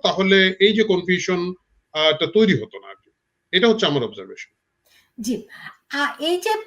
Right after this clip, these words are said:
Speaker 2: এ-, একান্ন, একান্নটি সংগঠন দেখলাম, আপনি নাদিয়া ঠিকই বলছিলেন যে এরা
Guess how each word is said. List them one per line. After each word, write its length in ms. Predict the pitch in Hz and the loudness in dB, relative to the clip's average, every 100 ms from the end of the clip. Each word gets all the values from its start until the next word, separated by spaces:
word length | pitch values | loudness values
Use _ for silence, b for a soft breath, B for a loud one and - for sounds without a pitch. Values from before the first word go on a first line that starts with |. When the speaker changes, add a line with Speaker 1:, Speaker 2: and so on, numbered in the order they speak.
| _ | _
Speaker 2:
এ-, 140 | - 269 | -10 -4
একান্ন, 540 | 269 302 359 392 415 | -2 4 4 4 2
একান্নটি 600 | 370 269 - 339 381 403 | 4 2 0 0 0 -2
সংগঠন 560 | 403 320 294 302 359 320 | 0 0 2 0 2 4
দেখলাম, 440 | 247 247 262 226 | 4 4 0 0
আপনি 320 | 247 254 - 339 | -2 -4 -4 -2
নাদিয়া 340 | 302 294 349 349 | 0 0 -2 -4
ঠিকই 240 | 339 415 | -2 0
বলছিলেন 520 | 294 277 285 240 226 | 0 -2 -2 -2 0
যে 140 | 226 254 | 2 2
এরা 420 | 247 269 302 | 4 4 6